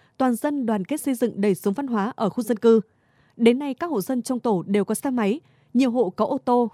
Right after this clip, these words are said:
phương tiện nghe nhìn, sử dụng nước sạch, một trăm phần trăm đường liên tổ được bê tông hóa,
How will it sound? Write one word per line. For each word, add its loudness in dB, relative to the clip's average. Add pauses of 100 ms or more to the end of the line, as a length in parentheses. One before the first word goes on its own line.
phương -2
tiện -2
nghe -2
nhìn, 2 (420)
sử 0
dụng 0
nước -2
sạch, -2 (320)
một 2
trăm -6
phần -4
trăm -4
đường 2
liên -2
tổ 2
được -2
bê 2
tông -4
hóa, -2